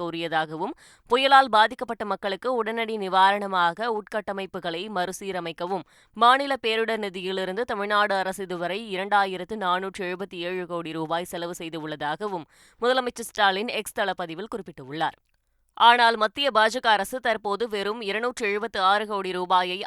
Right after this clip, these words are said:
அறிவித்திருப்பதாகவும், இதுவும் உச்சநீதிமன்றத்தை நாடிய பிறகே அறிவிக்கப்பட்டுள்ளதாகவும்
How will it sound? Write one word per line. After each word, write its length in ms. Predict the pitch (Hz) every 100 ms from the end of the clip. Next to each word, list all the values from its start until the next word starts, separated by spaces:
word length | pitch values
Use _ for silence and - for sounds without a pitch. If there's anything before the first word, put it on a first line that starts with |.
| -
அறிவித்திருப்பதாகவும், 1040 | 190 208 208 180 - 170 160 160 165 190 -
இதுவும் 500 | 220 214 226 240 247
உச்சநீதிமன்றத்தை 840 | 185 247 233 208 202 185 196 190
நாடிய 400 | 185 170 170 170
பிறகே 420 | 170 170 170 190
அறிவிக்கப்பட்டுள்ளதாகவும் 1200 | 196 170 175 170 170 170 156 151 143 147 202 190